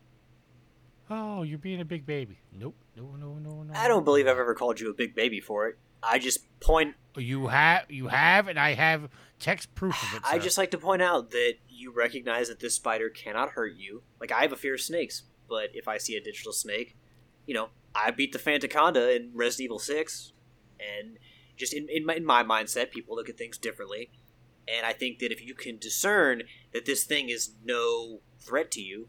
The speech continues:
Speaker 2: like Tricky doesn't look, like looking at pictures of spiders, you can discern this thing is not a threat to you. You can kind of back down the fear a little bit and say, "Okay, reasonably, I shouldn't be afraid of this thing 'cause it's just a picture.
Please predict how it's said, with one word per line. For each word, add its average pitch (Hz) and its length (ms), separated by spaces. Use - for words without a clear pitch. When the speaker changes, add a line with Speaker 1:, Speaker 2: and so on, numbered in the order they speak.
Speaker 2:
like 104 120
Tricky 113 220
doesn't 107 200
look, 104 100
like 110 180
looking 113 200
at 101 80
pictures - 240
of - 60
spiders, 123 440
you 139 120
can 165 100
discern 131 560
this - 120
thing 123 160
is 110 80
not 113 160
a - 40
threat 160 240
to 120 100
you. 98 260
You 117 100
can 120 160
kind 117 180
of 107 200
back 123 300
down 117 280
the 107 80
fear 175 240
a 120 40
little 110 180
bit 113 140
and 110 120
say, 107 160
"Okay, 120 360
reasonably, 139 680
I 156 120
shouldn't 160 200
be 120 80
afraid 180 220
of 113 60
this 110 160
thing 110 160
'cause 101 160
it's - 60
just 107 180
a - 40
picture. - 300